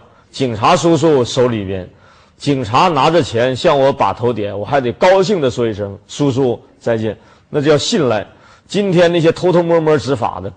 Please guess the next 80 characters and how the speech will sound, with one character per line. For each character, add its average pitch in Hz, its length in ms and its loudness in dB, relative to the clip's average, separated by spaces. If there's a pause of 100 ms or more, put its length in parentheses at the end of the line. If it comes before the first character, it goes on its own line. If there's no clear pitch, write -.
(100)
躲 131 140 2
在 165 120 6
树 202 220 -2
林 127 180 -2
子 165 60 0
里 131 140 0
的， 107 120 -4
拐 117 260 -2
弯 170 200 4
处 185 160 -2
执 143 160 -2
法 104 160 -2
的， 107 80 -4
你 151 160 -4
捡 135 180 2
着 156 120 4
钱 143 200 -2
敢 143 160 0
给 123 120 2
他 98 120 -6
吗？ 95 140 -14 (960)
我 147 120 2
那 208 120 4
天 208 140 4
看 202 160 2
电 202 160 4
视， 185 200 2
有 151 140 6
一 175 80 4
个 190 140 4
公 202 180 0
安 202 120 4
局 165 120 0
的 156 80 0
局 160 100 -2
长 123 160 2
说， 127 200 0
我 117 160 -2
们 170 120 -6
一 196 80 -6
年 147 220 2
的 170 80 -2
时 - 100 -8
间 139 160 0
在 170 120 2
我 123 140 4
们 123 80 -6
这 151 100 -2
个 147 40 -2
城 131 220 -6
市 143 60 -4
里 120 120 -4
装 147 220 0
了 147 100 2
五 123 200 -2
百 135 140 4
多 113 120 0
万 123 160 2
个 110 100 -2
摄 113 160 -6
像 101 160 -6
头， 92 160 -16 (460)
我 143 160 0
们 185 100 4
要 214 120 6
让 202 180 4
犯 196 180 2
罪 180 140 2
分 156 180 -2
子 117 100 -6
知 110 140 -6
道， 123 240 -2 (280)
这 226 120 2
里 151 160 4
不 117 160 0
是 170 120 0
你 120 160 -4
犯 147 200 0
罪 131 140 -2
的， 117 160 0